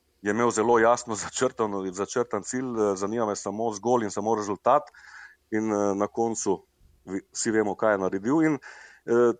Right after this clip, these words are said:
ta nova, ta nov pristop Damirja me pa, da me pa res, res me zanima, kako bo to, kako bo to izgledalo. Na prijateljskih tekmah je bilo opaziti že določene novosti, težko je s-, sklepati po, eh, prijateljskih preizkušnjah,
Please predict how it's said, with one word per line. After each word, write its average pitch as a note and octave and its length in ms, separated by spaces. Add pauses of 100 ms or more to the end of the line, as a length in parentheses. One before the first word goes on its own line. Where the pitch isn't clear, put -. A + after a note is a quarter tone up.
(120)
ta C#3+ 180
nova, D3 380
ta C#3 180
nov D3 220
pristop D#3 420
Damirja C#3+ 380
me C3 120
pa, B2+ 300
da A#2+ 180
me A#2 280
pa A#2+ 180
res, B2 260
res A#2 280
me A2+ 80
zanima, G#2+ 320
kako G#2 240
bo G2+ 100
to, G#2 200 (340)
kako G#2 300
bo G2+ 100
to - 140
izgledalo. A#2+ 500 (460)
Na A2 120
prijateljskih C3 580
tekmah C#3+ 360
je D3 200
bilo A#2 320 (340)
opaziti A#2+ 520
že A2+ 260
določene G#2+ 500
novosti, G#2+ 540 (680)
težko C3+ 360
je A#2 80
s-, - 120 (160)
sklepati - 720
po, - 160
eh, A2 320
prijateljskih A2+ 580
preizkušnjah, A#2 640